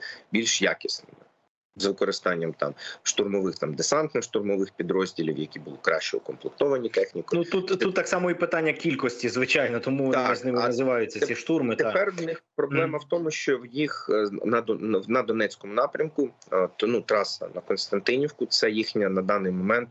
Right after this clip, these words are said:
Speaker 1: е, стратегічна задача. Якщо
Speaker 2: Мгм.
Speaker 1: вони зможуть її перерізати, вони одразу отримують великий плацдарм, на якому зможуть також нас одразу почати витісняти.
Speaker 2: Ну,
Speaker 1: Я
Speaker 2: в
Speaker 1: так
Speaker 2: українському
Speaker 1: розумію, що
Speaker 2: війську,
Speaker 1: це
Speaker 2: я
Speaker 1: при-
Speaker 2: думаю, теж, теж свідомі цього. До речі, ми про це говорили теж минулого тижня, м, про,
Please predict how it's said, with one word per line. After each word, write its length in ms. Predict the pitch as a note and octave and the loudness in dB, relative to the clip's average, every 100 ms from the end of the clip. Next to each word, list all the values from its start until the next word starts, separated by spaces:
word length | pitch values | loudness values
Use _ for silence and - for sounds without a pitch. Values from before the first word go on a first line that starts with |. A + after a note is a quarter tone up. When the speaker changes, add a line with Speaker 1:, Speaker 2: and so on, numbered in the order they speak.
| - | 0
Speaker 1:
е, 160 | - E2 | 0 0
стратегічна 760 | - - F#2+ - A2 G2+ G#2 | -2 -2 -2 -2 -2 0 0
задача. 520 | F#2 F#2 D#2+ D#2 - - - - | 0 0 -2 -2 -4 -6 -8 -14
Якщо 240 | - - B2 | 0 4 4
Speaker 2:
Мгм. 100 | A2+ | 4
Speaker 1:
вони 260 | A2+ A#2 | 2 0
зможуть 460 | G2 A2 A2+ G#2 - | 2 2 2 0 0
її 80 | F#2 | 2
перерізати, 720 | G2+ G2 G2+ C3 D3 B2+ B2+ | 2 2 2 2 2 0 0
вони 280 | G2 G2 G#2+ | 0 2 2
одразу 520 | F#2 F#2 G2+ A#2+ G2+ | 2 2 4 2 2
отримують 440 | F#2+ G2+ G#2 G#2 G2 - - - | 0 0 2 2 -2 -8 -14 -6
великий 380 | G2 G#2+ A2+ - | 0 0 0 -2
плацдарм, 560 | G2 G2+ G2 B2 - C3 | 0 -2 0 2 2 2
на 60 | |
якому 360 | G2 - A2+ G#2 | 0 0 0 0
зможуть 400 | F2+ G2+ G#2+ G2 - | 0 0 0 -2 0
також 340 | G#2+ - G2+ | 0 0 0
нас 300 | G2 G#2 - | 0 0 -2
одразу 420 | - F2+ G2 G2 | 0 2 2 0
почати 480 | - - - F2+ - | -6 -2 0 0 0
витісняти. 680 | E2+ - E2 - C#2 - - | -4 -2 -2 -2 -4 -4 -4
Speaker 2:
Ну, 340 | - - - | -2 -4 0
Speaker 1:
Я 0 | |
Speaker 2:
в 20 | D#3 | 2
Speaker 1:
так 80 | C#3+ | 2
Speaker 2:
українському 380 | F3 F3+ - | 0 0 0
Speaker 1:
розумію, 120 | E3 F#3 | 2 2
що 80 | C#3 | 2
Speaker 2:
війську, 120 | E3+ | 2
Speaker 1:
це 40 | |
Speaker 2:
я 60 | D#3+ | 2
Speaker 1:
при- 100 | D#3+ | 2
Speaker 2:
думаю, 160 | D#3 | 2
теж, 440 | D#3 D#3 D3 - - | 2 0 0 -6 -6
теж 280 | - D#3+ - | -2 -2 0
свідомі 480 | D#3 D#3 D#3 C3 | 0 2 2 2
цього. 300 | A#2+ E3 D#3 | 0 2 2
До 100 | B2+ | 4
речі, 180 | B2+ - | 2 2
ми 100 | B2+ | -2
про 120 | A#2+ | -2
це 120 | B2+ B2 | 0 2
говорили 380 | B2 B2 A#2+ | 2 4 4
теж 160 | A2+ G#2+ | 2 0
минулого 360 | A#2+ C#3 D#3 C3 | 0 2 2 2
тижня, 480 | C3+ B2+ A#2+ A2+ G#2+ | 0 0 2 2 0
м, 260 | G2 G2+ | -4 -6
про, 280 | - G#2+ G2 | 0 0 0